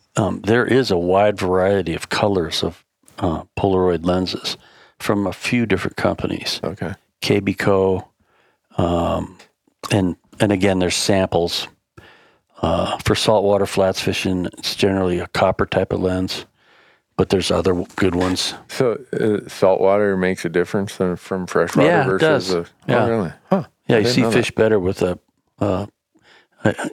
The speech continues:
Speaker 1: copper, and other companies have different names for that color.
Speaker 2: Yeah.
Speaker 1: And, uh, yeah, it, I have a pair of those, and it does, it, it's better than the gray and the brown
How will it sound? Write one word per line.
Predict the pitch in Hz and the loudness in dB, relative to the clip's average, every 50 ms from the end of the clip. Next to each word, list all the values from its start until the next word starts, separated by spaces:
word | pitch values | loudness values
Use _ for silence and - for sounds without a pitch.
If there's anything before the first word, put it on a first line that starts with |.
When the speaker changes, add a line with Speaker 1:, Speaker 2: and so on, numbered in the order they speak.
| - _ - | -10 _ -2
Speaker 1:
copper, | - - 107 101 98 - 98 98 95 | 0 2 2 2 2 2 2 2 2
and | 95 87 82 - | 0 0 -4 -6
other | - - 123 113 110 - | -2 0 0 2 2 2
companies | - 117 107 - 90 90 90 - | 0 0 -2 -2 -2 -4 -2 0
have | 98 92 90 | -2 -2 0
different | - 92 - - 87 87 92 | -2 -4 -4 -4 -4 -4 -2
names | 95 92 92 92 92 - | -2 0 0 0 -2 -2
for | - - 95 | -2 -2 -2
that | 90 90 90 - - | 0 -2 -2 -4 -4
color. | - - 95 90 90 90 92 92 - - - - - | -2 0 0 0 0 0 -2 -4 -6 -12 -6 -2 -2
Speaker 2:
Yeah. | 82 - - - _ _ _ _ _ _ _ _ _ - | -2 -2 -4 -10 _ _ _ _ _ _ _ _ _ -2
Speaker 1:
And, | 104 95 92 87 87 | 0 0 0 0 0
uh, | 90 87 87 87 98 | 0 0 0 0 0
yeah, | 107 104 113 110 95 90 | 2 2 2 2 2 0
it, | 104 110 - - - - - - | 0 -2 -4 -8 -16 -14 -8 -4
I | 104 107 110 | -2 0 2
have | 113 117 107 - | 2 0 0 -2
a | - | -2
pair | - - 98 95 | -2 0 0 0
of | 87 85 | 0 0
those, | 87 87 90 98 95 - | -2 -2 -2 -2 -2 -2
and | 95 90 92 98 - | -4 -4 -4 -2 0
it | 104 110 - _ _ | 0 0 -2 _ _
does, | - - 104 117 104 87 | 0 2 2 2 2 0
it, | - 95 98 104 | -2 -2 -2 -2
it's | 117 - - - | -4 -4 -4 -2
better | - 95 95 107 113 107 | 0 2 2 2 2 2
than | 110 110 110 | 2 0 0
the | 110 | 0
gray | 98 107 113 117 113 113 | 0 2 2 2 2 2
and | 110 104 | 0 0
the | 95 | 0
brown | 107 110 117 123 104 87 85 85 | 0 0 2 0 0 -2 -4 -6